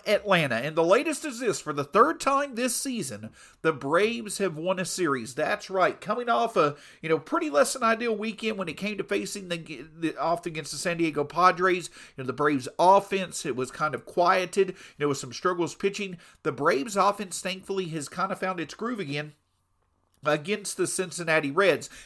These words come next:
And the great thing about it is, is that over the past two games, we have seen proof as to why the Braves are such a good team. And we've seen proof that the Braves' depth, despite all the injuries that they're facing at this point in time,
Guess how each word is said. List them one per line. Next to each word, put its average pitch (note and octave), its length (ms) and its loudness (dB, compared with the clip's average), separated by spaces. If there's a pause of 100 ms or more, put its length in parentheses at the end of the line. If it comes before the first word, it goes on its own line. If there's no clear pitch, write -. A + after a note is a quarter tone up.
And F#3+ 120 0
the F#3+ 40 2
great A3+ 380 2
thing D#4 160 -6
about A3 360 2
it F#3 100 -6
is, E3+ 360 -4
is E3+ 220 -6
that F#3 260 4 (360)
over D4+ 340 4
the C4+ 140 -4
past - 580 -4
two A3 220 -8
games, E3 720 -10 (320)
we F#3 200 -2
have E3+ 320 0
seen C#4+ 580 -10
proof G#3 500 -8
as D#3+ 180 -10
to E3 160 -10
why F3 480 0
the G3+ 140 -6
Braves C#3+ 580 -2 (300)
are D#3 160 4
such G#3+ 320 -2
a F#3+ 40 -10
good F3 200 -8
team. D#3+ 220 -8
And C#3 120 -10
we've D3 160 -6
seen C4+ 460 -8
proof - 640 -8
that F3 160 0
the E3+ 80 0
Braves' F3+ 560 -2
depth, D#3+ 420 2
despite G3+ 540 2
all A#3+ 200 2
the A#3 180 -10
injuries G#3 400 -10
that F#3+ 120 -4
they're F3+ 100 -4
facing G3+ 420 -4
at C#3+ 100 -10
this D3+ 160 -6
point D#3+ 300 -8
in B2+ 40 -20
time, D#3+ 340 -2